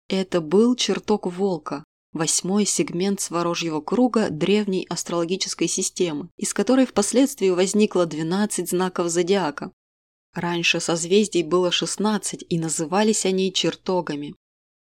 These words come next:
За каждый чертог отвечал определенный покровитель – бог, священное растение или животное. Как упоминалось ранее, их было шестнадцать.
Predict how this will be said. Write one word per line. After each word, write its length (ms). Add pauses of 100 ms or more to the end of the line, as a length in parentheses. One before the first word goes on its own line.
(140)
За 160
каждый 400
чертог 500
отвечал 380
определенный 580
покровитель – 840
бог, 340
священное 560
растение 540
или 100
животное. 680 (480)
Как 220
упоминалось 640
ранее, 340
их 300
было 300
шестнадцать. 800